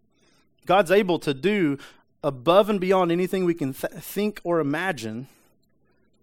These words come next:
but he's not gonna do that kinda off on an island on his own. He's gonna do that through the vessel of the church. And what it means is a church that's not willing to stand up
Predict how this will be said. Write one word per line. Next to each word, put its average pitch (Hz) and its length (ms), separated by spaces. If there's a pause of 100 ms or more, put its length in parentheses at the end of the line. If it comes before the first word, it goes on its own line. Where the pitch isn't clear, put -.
(160)
but 143 100
he's 139 120
not 185 180
gonna 180 180
do 160 280
that 160 320
kinda 147 240
off 151 320
on 135 80
an 131 100
island 151 460
on 139 120
his 123 140
own. 160 160
He's 120 100
gonna 131 200
do 147 220
that 147 200
through 170 280
the 131 100
vessel 143 500
of 127 200
the 120 60
church. 156 360
And 131 100
what 147 120
it - 60
means 156 280
is 120 100
a - 20
church 170 320
that's - 200
not 156 160
willing 160 260
to 120 80
stand 147 400
up 147 220